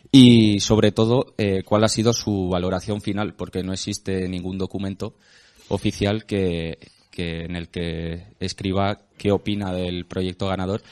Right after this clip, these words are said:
y el gobierno asegura que se adscribe completamente a,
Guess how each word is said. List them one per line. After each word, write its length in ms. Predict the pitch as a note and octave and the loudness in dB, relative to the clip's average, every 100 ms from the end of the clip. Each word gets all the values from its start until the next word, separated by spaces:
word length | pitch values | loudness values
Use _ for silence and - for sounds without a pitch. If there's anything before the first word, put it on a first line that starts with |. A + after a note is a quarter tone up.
| - - | -16 -4
y 100 | G2 | -2
el 80 | |
gobierno 320 | F#2+ F#2 F#2+ G2 | 0 -2 -2 -4
asegura 440 | - G2 G#2 A2+ | -4 -2 -2 -2
que 440 | - F#2 F2 E2+ E2+ | -4 -4 -2 -4 -6
se 160 | - | -4
adscribe 640 | F#2 - G2 F#2+ F#2 F2+ - | -6 -6 -8 -6 -4 -6 -8
completamente 720 | F2+ G2 F#2 F2+ F2+ - F2 | -8 -6 -4 -4 -6 -6 -4
a, 380 | E2+ E2 E2 | -4 -6 -10